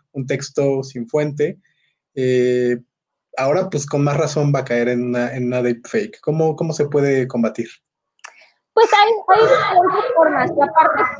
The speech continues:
Speaker 2: técnica, que claro que las deepfakes no son perfectas, hay ciertas características de la imagen que pueden ser detectadas por la inteligencia artificial. De hecho, esa es ahora otra área de investigación, la parte de detectar deepfakes.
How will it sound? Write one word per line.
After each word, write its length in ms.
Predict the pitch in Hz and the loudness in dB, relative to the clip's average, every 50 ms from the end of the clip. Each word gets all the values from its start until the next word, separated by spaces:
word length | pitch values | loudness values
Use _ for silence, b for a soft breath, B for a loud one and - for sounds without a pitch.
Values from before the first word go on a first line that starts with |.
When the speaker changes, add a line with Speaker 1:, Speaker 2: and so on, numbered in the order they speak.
| 622 - - 640 1077 1077 539 | -8 -8 -6 -4 0 0 0
Speaker 2:
técnica, 400 | 269 277 320 330 330 330 453 440 453 640 - | 2 0 -2 -4 -2 2 2 2 2 2 -4
que 140 | - 311 233 | -8 -10 -8
claro 340 | - 285 285 294 302 330 - | -2 2 4 4 6 4 4
que 120 | - 370 277 | 2 2 2
las 160 | 262 254 247 | 0 0 0
deepfakes 400 | 285 269 - - - 277 254 262 | -4 -6 -2 0 0 0 0 -2
no 160 | 285 262 254 | -6 -6 -4
son 180 | - 294 285 269 | -6 -6 -6 -4
perfectas, 640 | 269 233 233 - - 233 233 _ - 302 359 359 - 294 | -4 -6 -4 -4 -6 -8 -6 _ -4 -2 -2 -2 -4 -4
hay 140 | 285 269 285 | -4 -4 -2
ciertas 360 | - 320 285 - 320 330 330 | -2 -4 -2 0 0 0 0
características 840 | - 320 269 254 247 - - 233 247 262 - - 302 262 - 294 254 | 2 2 2 2 0 -2 -4 -4 -4 -6 -8 -10 -4 0 0 2 4
de 100 | 254 226 | 4 2
la 120 | 220 220 | 2 2
imagen 420 | 220 233 233 240 247 - 302 277 269 | 0 0 -2 -2 -2 -2 -2 -2 -2
que 80 | 269 | -2
pueden 320 | 262 - 240 247 254 254 247 | 0 0 0 2 0 0 -2
ser 180 | - 247 233 | -2 -2 0
detectadas 640 | 254 262 247 240 208 - - 233 226 233 240 247 240 | 0 -2 -2 -2 -6 -2 2 2 4 4 4 2 -2
por 140 | - 240 226 | -4 -4 -4
la 60 | 214 | -4
inteligencia 520 | 208 202 220 214 214 208 - 226 226 254 | -4 -4 -4 -4 -4 -4 -4 -2 -2 0
artificial. 500 | 269 269 254 185 - - - - 233 240 | -2 -2 -2 -6 -8 -4 0 2 4 4
De 120 | 247 240 233 | 4 4 2
hecho, 160 | 233 - 254 | 2 0 0
esa 160 | 247 240 262 | 0 0 0
es 100 | 247 - | -2 0
ahora 140 | 240 226 233 | 2 2 2
otra 260 | 233 - 240 233 220 | 2 4 6 6 6
área 140 | 220 220 233 | 6 6 4
de 80 | 233 226 | 4 2
investigación, 760 | 214 208 196 - - 208 208 208 208 - - 220 233 269 | 0 -4 -8 -6 -6 -4 -4 -4 -4 -2 0 2 2 2
la 160 | 285 254 208 - | 2 0 0 2
parte 260 | - 214 214 - 240 | 0 0 0 2 2
de 60 | 233 | 2
detectar 560 | 226 214 - 214 - _ - 208 202 202 220 - | 2 0 -2 -6 -10 _ -2 0 0 0 -2 -4
deepfakes. 640 | 233 233 - _ - 269 254 311 359 - - - | -14 -16 -10 _ 0 0 0 0 -2 -6 -16 -20